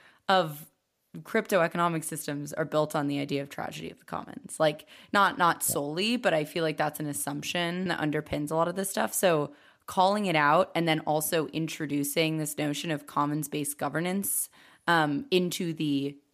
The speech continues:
Speaker 1: broader crypto dialogue. I think, of course, people who, um, have studied Ostrom and others have sort of, like, been, uh, mulling over and practicing these things for a while.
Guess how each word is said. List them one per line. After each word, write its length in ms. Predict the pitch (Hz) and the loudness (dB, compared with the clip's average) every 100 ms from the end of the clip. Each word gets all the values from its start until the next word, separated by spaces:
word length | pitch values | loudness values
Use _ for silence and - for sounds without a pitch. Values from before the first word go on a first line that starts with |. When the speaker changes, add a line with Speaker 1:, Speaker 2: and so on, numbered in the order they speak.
| _ | _
Speaker 1:
broader 340 | 151 143 143 147 | -4 0 0 -2
crypto 300 | 160 - 143 | -6 -6 -6
dialogue. 500 | 143 143 156 190 175 | -4 0 2 2 0
I 40 | |
think, 180 | 156 147 | -6 -8
of 100 | - | -6
course, 220 | 147 143 | -6 -4
people 360 | - 143 143 147 | -6 -4 -4 -2
who, 280 | 143 135 - - _ - | -2 -4 -8 -20 _ -4
um, 400 | 151 147 156 156 - | -2 -2 -4 -10 -12
have 120 | 151 | -10
studied 300 | - 143 143 | -8 -4 0
Ostrom 440 | 165 165 175 151 | 2 0 -2 -2
and 80 | 147 | -2
others 300 | 143 147 143 | -2 -4 -4
have 140 | 143 | -6
sort 160 | - 143 | -6 -6
of, 100 | 147 | -4
like, 220 | 143 139 - _ _ | -6 -6 -14 _ _
been, 580 | 156 147 143 151 - - - | 2 2 2 -2 -6 -10 -10
uh, 180 | 160 156 | -8 -4
mulling 480 | 156 165 160 156 151 | -2 0 0 -2 -2
over 480 | 147 151 147 147 | -2 -2 -2 -2
and 300 | 147 143 143 | -2 -2 -2
practicing 500 | 143 143 143 - 156 | -2 -4 -4 -6 -2
these 160 | 143 143 | -2 -4
things 260 | - 143 - | -6 -6 -6
for 120 | 165 | -6
a 100 | 160 | -4
while. 520 | 143 - 202 254 | -2 0 2 2